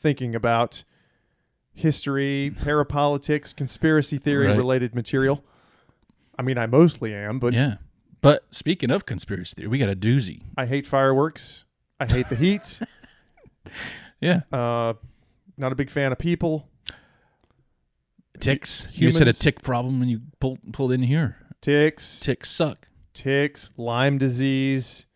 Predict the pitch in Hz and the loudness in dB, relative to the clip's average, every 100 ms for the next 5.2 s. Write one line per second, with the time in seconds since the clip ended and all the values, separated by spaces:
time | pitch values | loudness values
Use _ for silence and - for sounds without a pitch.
0 | _ 95 90 123 _ _ _ _ 139 117 | _ -10 -6 -6 _ _ _ _ -14 -10
1 | 107 104 _ _ _ _ _ _ - 113 | -10 -10 _ _ _ _ _ _ -2 0
2 | 117 120 110 104 - 120 139 101 95 95 | 4 4 4 2 0 2 4 2 4 2
3 | 98 104 135 104 98 98 98 98 101 107 | 4 6 8 6 4 4 4 4 4 4
4 | 113 208 160 156 156 - 214 190 180 151 | 4 2 0 0 0 -2 -4 0 0 0
5 | 120 110 | -2 -6